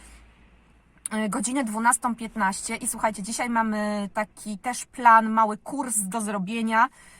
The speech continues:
Po pierwsze tak, teraz jedziemy do mojej pracy na chwilę, bo muszę podpisać pewne papiery,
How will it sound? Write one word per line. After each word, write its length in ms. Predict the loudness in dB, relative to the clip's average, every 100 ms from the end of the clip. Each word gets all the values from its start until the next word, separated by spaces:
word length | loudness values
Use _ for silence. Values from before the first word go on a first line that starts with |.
| -4
Po 100 | -4
pierwsze 380 | -2 -4 -4 -4
tak, 260 | 0 -2 0
teraz 320 | 0 2 0
jedziemy 420 | -4 -4 -4 -4
do 120 | -2
mojej 260 | -2 -4 -6
pracy 460 | 2 4 4 2
na 140 | -2 -4
chwilę, 640 | -6 -8 -6 -2 0 2 0
bo 120 | -4
muszę 280 | -4 -6 -8
podpisać 680 | -10 -8 -6 -2 -4 -6
pewne 360 | -8 -8 -4 -6
papiery, 680 | -6 -8 -4 -4 -2 -4